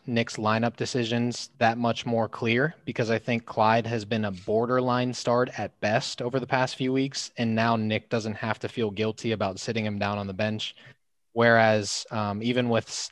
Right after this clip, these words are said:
uh, Myles Gaskin, he's out. Salvon Ahmed put up twenty-one points this past week without him, so I think that's a pretty clear start. Um, as well as, you mentioned it, uh, I know you were talking about him being hurt or banged up, Jeff Wilson. Well,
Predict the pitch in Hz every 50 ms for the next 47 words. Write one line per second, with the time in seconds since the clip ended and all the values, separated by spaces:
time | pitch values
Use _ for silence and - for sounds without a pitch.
0 | _ - 110 104 101 98 95 92 92 - 117 120 120 117 113 110 104 - - 110
1 | 107 113 107 - - 110 98 95 95 101 - _ _ _ _ _ _ _ _ _
2 | _ _ _ _ _ - 131 123 117 113 117 127 139 170 - - _ _ _ _
3 | _ - - 123 123 120 120 117 117 120 117 117 110 104 - 139 123 117 110 -
4 | - 123 120 120 117 117 113 110 107 104 - 117 110 107 104 - - 104 - -
5 | - 113 104 101 - - 117 107 101 - 107 95 - 110 101 101 98 98 101 107
6 | 104 - - 107 101 104 - - 113 107 101 - 107 - - 107 - - 107 101
7 | - - - 113 107 101 - - - 107 104 104 104 101 - _ _ _ _ _
8 | _ _ _ _ - 113 117 113 110 110 110 110 120 117 110 104 120 143 170 170
9 | 139 117 113 110 104 101 - - 113 117 113 113 123 127 123 - 117 107 101 104
10 | 101 101 - - - - 107 101 101 104 113 117 117 117 113 110 - 123 113 -
11 | 123 113 107 107 104 104 120 123 120 110 113 110 104 98 90 - 143 143 131 117
12 | 113 107 107 98 101 110 107 107 104 117 113 104 98 - - 117 113 - - 113
13 | 110 113 - - 147 139 147 147 - - - - - - - _ _ _ _ _
14 | - 127 123 123 123 117 113 110 107 -